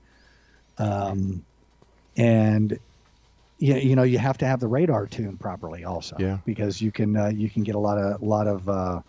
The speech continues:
Speaker 1: noise in there when you're searching for something like that. And depending on the background, it's, it's tricky.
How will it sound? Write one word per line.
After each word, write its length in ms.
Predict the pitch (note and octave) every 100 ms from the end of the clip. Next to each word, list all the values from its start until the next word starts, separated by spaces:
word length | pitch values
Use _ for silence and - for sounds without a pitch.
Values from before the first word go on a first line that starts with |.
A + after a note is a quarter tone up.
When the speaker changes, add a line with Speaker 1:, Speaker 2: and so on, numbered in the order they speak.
| _ _ _ _ -
Speaker 1:
noise 680 | A#2+ A#2 A2+ G2+ F2+ F#2 - -
in 200 | - A2 G2+
there 240 | F#2 F2+
when 160 | F2+ F#2
you're 140 | F2
searching 460 | - A2 G#2 G2 E2
for 160 | E2+
something 320 | - E2+ E2 E2+
like 200 | E2 -
that. 180 | G#2 G#2+
And 80 |
depending 340 | G2 F2+ G2 G2+
on 80 | F#2
the 80 |
background, 720 | E2 A2 A#2+ A#2 A#2+ A#2 A#2+
it's, 300 | A2 G2+ - -
it's 220 | B2 -
tricky. 380 | - B3 -